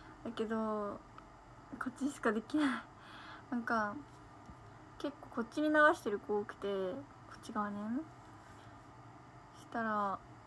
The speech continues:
なんかやってみたんですけど、ちょっとできなかった。苦戦してました、前髪。やっぱり固定ですね、右、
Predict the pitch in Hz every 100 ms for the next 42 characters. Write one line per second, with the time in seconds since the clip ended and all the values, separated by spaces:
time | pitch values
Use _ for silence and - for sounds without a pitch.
0 | - 220 214 214 214 254 254 247 190 202
1 | - - 277 - - - - 226 - -
2 | - - - - - - - - - -
3 | - - - - - - - - - -
4 | - - 220 226 - 214 214 226 - 196
5 | 185 180 180 180 - - - - - -
6 | - 220 - 262 220 226 208 208 240 -
7 | 196 196 233 - 196 190